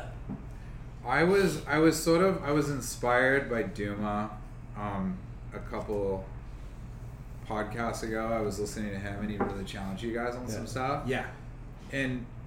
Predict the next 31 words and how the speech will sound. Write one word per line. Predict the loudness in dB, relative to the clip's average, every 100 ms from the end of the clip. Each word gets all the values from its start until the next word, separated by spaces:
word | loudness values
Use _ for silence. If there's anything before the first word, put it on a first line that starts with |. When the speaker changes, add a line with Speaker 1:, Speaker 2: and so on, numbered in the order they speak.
| -12 -12 -8
Speaker 2:
you | -2
know, | 4
I | 6
was | 6
just | 4 0 0
thinking, | 0 0 2 2
like, | 4 2 2 -4 -10 -10 -10 0
this | 0 2
is | 2
an | 2 0
interesting | -4 -4 -2 -2
dialogue | 0 2 2 0 -2 -4
'cause | -4 -4 -6 -6
as | -4 -2
a |
designer, | -2 0 2 2 2 2 0 -4 -6
I'm, |
I'm | -6
talking | -6 -6 -4 -4 -4
to | 0 0 0 -2 -6 -10 -12 -10 -10 -10 -10 -12 -12 -12 -10
two | -2 2 4 4 6 8 8 4 -2 -10 -12 -12 -12 -8
longtime | -4 0 2 2 0 -2 -4 -2 0 0 -4
anchors | -6 -4 -2 -2
of | -4 -6
the |
sales | -6 -4 -2 -4
world | -4 -6 -6
of | -8
the |
surf | -4 -4 -4
industry, | -6 -8 -8